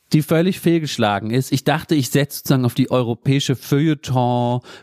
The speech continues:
Kunst, Kultur, ähm, Ernsthaftigkeitskarte, ja. Ich denke mal, weil ich mach das vor dem Amerikaner, was er vielleicht dann erwartet vom europäischen, ähm, Kulturjournalisten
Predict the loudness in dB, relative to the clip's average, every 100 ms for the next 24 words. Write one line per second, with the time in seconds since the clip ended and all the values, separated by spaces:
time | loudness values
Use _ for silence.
0 | -4 0 2 0 -2 -8 -4 0 0 -2
1 | 0 2 2 0 0 0 0 0 0 0
2 | 0 0 0 -2 -2 -6 -4 -2 -2 -4
3 | -2 -2 -2 -4 -2 0 0 0 0 -2
4 | -2 0 0 -2 -4 -6 -2 0 2 -2
5 | -4 -4 -2 0 -2 0 0 0 -2 0
6 | -2 0 0 2 0 0 -2 0 -2 0
7 | 0 0 0 0 0 -2 -2 -2 -2 0
8 | 0 -2 -2 0 0 0 0 0 0 0
9 | -2 -2 -2 0 0 0 0 0 0 -2
10 | -2 -4